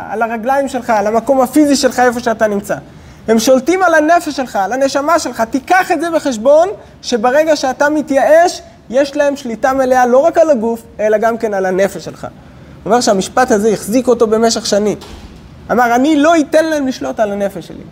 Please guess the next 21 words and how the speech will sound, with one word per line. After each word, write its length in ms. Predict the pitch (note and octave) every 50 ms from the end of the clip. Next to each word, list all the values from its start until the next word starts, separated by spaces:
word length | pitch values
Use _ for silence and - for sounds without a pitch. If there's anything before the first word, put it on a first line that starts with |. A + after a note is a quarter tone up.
| - - - -
שישלטו 440 | - C4+ B3+ - C#4 B3 C#4 D4+
על 80 | C4+ A#3+
הידיים 380 | B3+ C4 A#3+ G#3 C4 B3+ A#3 A3
שלי, 240 | - G3+ - E3
על 80 | D#3+ G3+
הרגליים, 340 | A3+ A#3+ A#3 A#3+ B3+ B3 B3+
ייקחו 220 | B3+ B3 - F4+
אותי 160 | F#4+ - D#4+
לאיפה 260 | D#4 F#4 G#4 G#4 - -
שהם 160 | - D4 C4+
רוצים. 300 | A#3 A3 G#3+ - F3 C3 - - - - - - - - - -
הנפש 460 | - C4 C#4+ E4 F#4+ E4 - E4 D#4
שלי 180 | - E4 E4 E4
תמיד 440 | - - C4 C4 C4+ E4 G4 G4+ F#4+ - - - - - - - -
תישאר 580 | C4 C4 - - C#4 - - E4 F4+ F4+ - C#4 C#4
משוחררת, 720 | C#4+ C4+ - D4 C4+ - B3 C4+ D4+ C#4 A3 D#3 - -
הנפש 220 | A#3 D4+ D#4+ -
שלי 260 | - D#4+ D#4 D4+ C#4+ C4+
לא 120 | D4 D#4
נלקחה 440 | E4 E4 D4+ - C#4+ C4+ - C4 B3+
למאסר, 480 | C4+ B3+ A#3+ A#3 A3+ A3+ - A#3+ G3